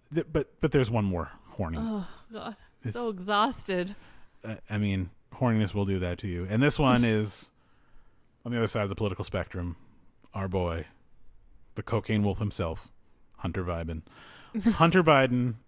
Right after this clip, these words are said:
Speaker 1: um, I guess, who was the person that posted this photo? You know this more than I do, so I need you to take the reins.
Speaker 2: Oh, it was John Cardillo.
Speaker 1: Who is that?
Speaker 2: I, I, I don't know, honestly. Um,
Speaker 1: I'm gonna type
Speaker 2: posted
Speaker 1: I'm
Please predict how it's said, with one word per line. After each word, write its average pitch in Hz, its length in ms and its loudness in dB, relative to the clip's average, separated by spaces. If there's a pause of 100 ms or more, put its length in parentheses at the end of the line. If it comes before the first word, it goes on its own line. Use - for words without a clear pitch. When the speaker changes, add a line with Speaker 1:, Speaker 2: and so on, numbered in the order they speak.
(320)
Speaker 1:
um, 95 600 0 (580)
I 135 120 0
guess, - 480 2 (320)
who 185 100 2
was 208 160 4
the 214 60 0
person 208 320 4
that 170 100 -2
posted - 260 2
this 165 120 -6
photo? 180 180 0
You 190 160 2
know 190 140 0
this 147 180 -4
more 139 140 -2
than 104 100 -4
I 90 100 -6
do, 82 120 -14
so - 140 -14
I 104 60 -6
need 107 160 -6
you 98 80 -8
to 90 60 -10
take - 220 -16
the - 60 -16
reins. - 200 -18
Speaker 2:
Oh, 208 400 -2
it 190 180 -4
was 185 840 -6
John 175 340 -4
Cardillo. 208 720 -6 (800)
Speaker 1:
Who 120 160 0
is 98 160 0
that? - 240 -16 (720)
Speaker 2:
I, 190 100 -14 (140)
I, 165 200 -6
I 160 240 -8 (300)
don't 170 340 -6 (100)
know, 160 720 -10
honestly. 170 640 -6 (240)
Um, 165 440 -4
Speaker 1:
I'm 151 100 0
gonna 202 120 4
type 226 100 4
Speaker 2:
posted 214 460 0
Speaker 1:
I'm 233 80 -2